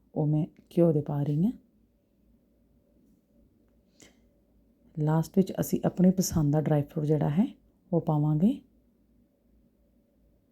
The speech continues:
ਇੱਕ ਘੰਟੇ ਦੇ ਵਿੱਚ ਜਿਹੜੀ ਮੇਰੀ ਖੀਰ ਹੈ, ਉਹ ਬਣ ਕੇ ਤਿਆਰ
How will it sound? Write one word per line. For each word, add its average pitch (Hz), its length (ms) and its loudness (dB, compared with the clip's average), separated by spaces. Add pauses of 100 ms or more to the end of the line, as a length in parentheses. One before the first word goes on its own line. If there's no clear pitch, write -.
(800)
ਇੱਕ 196 260 4
ਘੰਟੇ 190 260 6
ਦੇ 165 80 2
ਵਿੱਚ 156 200 -2
ਜਿਹੜੀ 156 140 -2
ਮੇਰੀ 156 200 0
ਖੀਰ 160 320 -6
ਹੈ, 185 180 0 (280)
ਉਹ 185 100 -4
ਬਣ 143 200 0
ਕੇ 175 260 -6 (460)
ਤਿਆਰ 151 260 -2